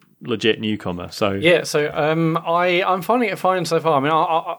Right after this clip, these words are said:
Speaker 2: after
Speaker 1: Mm-hmm.
Speaker 2: you, um, after you mentioned it on last week's show about putting the difficulty
Speaker 1: Mm.
Speaker 2: up, I think I've been
Speaker 1: Yeah.
Speaker 2: like, more, it's been more obvious that I haven't really
Speaker 1: Yeah.
Speaker 2: been struggling,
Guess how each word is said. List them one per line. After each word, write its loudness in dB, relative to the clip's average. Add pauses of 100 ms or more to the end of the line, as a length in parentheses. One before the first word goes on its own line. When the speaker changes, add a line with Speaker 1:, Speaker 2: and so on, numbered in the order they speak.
Speaker 2:
after 0
Speaker 1:
Mm-hmm. 2
Speaker 2:
you, 2
um, 0
after 2
you 0
mentioned -2
it -10 (220)
on 0
last 2
week's -2
show 4
about 2
putting 0
the 0
difficulty 0
Speaker 1:
Mm. -2
Speaker 2:
up, -4
I 2
think -2
I've 0
been 4
Speaker 1:
Yeah. 6
Speaker 2:
like, 2
more, 4
it's -4
been 4
more 4
obvious 0
that 0
I 0
haven't 0
really 4
Speaker 1:
Yeah. 4
Speaker 2:
been 0
struggling, -2